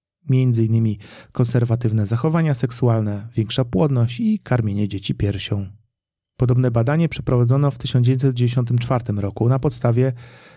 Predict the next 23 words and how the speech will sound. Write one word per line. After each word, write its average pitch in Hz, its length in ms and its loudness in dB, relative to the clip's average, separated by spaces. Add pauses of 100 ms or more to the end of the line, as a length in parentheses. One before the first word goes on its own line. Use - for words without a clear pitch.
(160)
czterdziestu 139 580 -2
dziewięciu 123 380 2
tysięcy 135 380 0
stu - 240 -2
osiemdziesięciu 131 520 0
dwóch 113 240 -2
przypadków - 560 -4
raka, 120 360 -2 (260)
które 151 220 0
wystąpiły 127 460 2
między 120 440 4
tysiąc 117 300 2
dziewięćset 127 260 -2
siedemdziesiątym 117 540 0
pierwszym 170 400 0
a 113 80 -2
tysiąc 110 280 0
dziewięćset 139 320 0
osiemdziesiątym 120 480 0
piątym 113 320 -2
rokiem. 131 340 -2 (360)
Okazało 143 500 0
się, 147 220 0